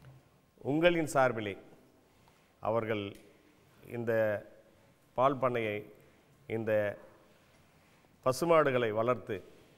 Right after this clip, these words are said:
தன்னுடைய பொருளாதார நிலையை பெருக்கிக் கொண்டிருக்கின்ற அவர்களை இன்று சந்தித்து உங்களுக்கும் பயனுள்ளதாக இருக்கும் அவர்கள் சொல்லுகின்ற கருத்துக்கள் என்ற அடிப்படையிலே பொதிகை நிகழ்ச்சி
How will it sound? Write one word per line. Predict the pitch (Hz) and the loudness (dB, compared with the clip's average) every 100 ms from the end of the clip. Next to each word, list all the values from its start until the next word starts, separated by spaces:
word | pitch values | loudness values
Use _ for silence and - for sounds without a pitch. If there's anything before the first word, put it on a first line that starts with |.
| _ _ _ _ _ - | _ _ _ _ _ -8
தன்னுடைய | 113 113 110 | -4 -4 -4
பொருளாதார | 104 120 139 143 131 113 | -4 2 4 4 2 2
நிலையை | 110 110 104 101 - - | 0 -2 -4 -6 -10 -6
பெருக்கிக் | 123 127 117 | -6 -6 -6
கொண்டிருக்கின்ற | 113 107 98 95 92 95 | -6 -4 -6 -8 -8 -6
அவர்களை | 95 95 92 92 - | -6 -6 -8 -12 -14
இன்று | 98 92 | -12 -10
சந்தித்து | 107 107 117 107 139 - - _ _ _ _ - | -8 -8 -8 -10 -14 -14 -20 _ _ _ _ -2
உங்களுக்கும் | 139 160 175 170 175 | 2 4 4 2 0
பயனுள்ளதாக | 156 143 139 131 120 110 | 2 2 2 2 2 2
இருக்கும் | 113 107 - 101 | -2 -4 -8 -8
அவர்கள் | 92 117 104 | -4 -4 -4
சொல்லுகின்ற | 101 117 120 117 101 | -6 -6 -6 -6 -6
கருத்துக்கள் | 104 98 98 95 | -8 -8 -10 -8
என்ற | 98 101 101 | -8 -6 -4
அடிப்படையிலே | 98 110 110 101 95 92 90 - - _ - | -4 -6 -4 -4 -6 -8 -12 -18 -20 _ -6
பொதிகை | 113 123 117 | -4 -2 -4
நிகழ்ச்சி | 107 95 92 - 104 | -6 -8 -12 -14 -18